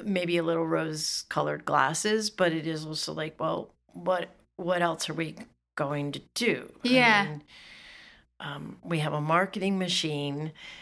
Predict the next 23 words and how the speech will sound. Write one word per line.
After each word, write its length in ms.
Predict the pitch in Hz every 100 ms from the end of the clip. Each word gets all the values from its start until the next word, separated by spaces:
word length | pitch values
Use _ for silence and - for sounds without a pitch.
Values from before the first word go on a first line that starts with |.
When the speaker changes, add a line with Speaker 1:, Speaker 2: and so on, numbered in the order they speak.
| - _ _
Speaker 1:
and 760 | 151 143 143 143 143 143 131 - - -
we 160 | 156
believe 480 | 147 156 156 170 165
in 140 | 165
what 200 | 156 147
we 140 | - 139
do. 520 | 143 135 151 202 - -
And 540 | 151 147 143 139 143 147
w-, 360 | 151 151 143 -
again, 400 | 151 170 175 165
we 100 | 160
try 200 | 151 151
to 80 | 151
listen 520 | 151 175 175 175 175
to 340 | 170 165 160 160
what 420 | 160 160 165 160
our 580 | 165 156 160 165 170 180 180 - - - -
patrons 880 | 180 180 180 185 185 190 196 196 -
and 180 | 170 175
neighbors 380 | 175 180 196 190
have 220 | 196 185
to 120 | -
say. 440 | 196 262 311 -